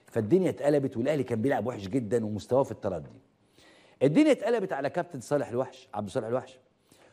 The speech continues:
وأحد اللي اتقلبوا على كابتن عبد الصالح الوحش هو الكابتن خطيب نفسه.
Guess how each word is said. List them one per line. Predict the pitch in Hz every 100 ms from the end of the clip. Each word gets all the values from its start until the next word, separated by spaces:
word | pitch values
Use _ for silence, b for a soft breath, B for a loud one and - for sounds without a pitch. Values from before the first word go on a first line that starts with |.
| b -
وأحد | 175 240 190 202
اللي | 151
اتقلبوا | 139 170 175 127 107
على | 101
كابتن | - 143 - 104
عبد | 117
الصالح | 110 139
الوحش | 120 143 113 131
هو |
الكابتن | 123 - 156 -
خطيب | 107 - 98 139 98
نفسه. | 101 101 - -